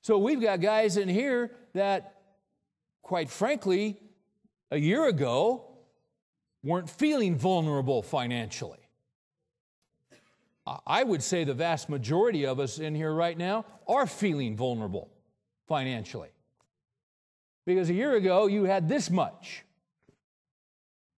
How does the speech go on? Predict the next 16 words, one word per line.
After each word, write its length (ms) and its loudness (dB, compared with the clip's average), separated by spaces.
and 140 -6
you 80 -2
don't 180 -2
have 120 0
much 260 -2
now. 280 -4
Not 220 -2
what 180 -2
you 60 0
had 420 0
a 60 -2
year 220 2
ago. 360 -4
Putting 200 0
off 240 0
retirement. 680 -6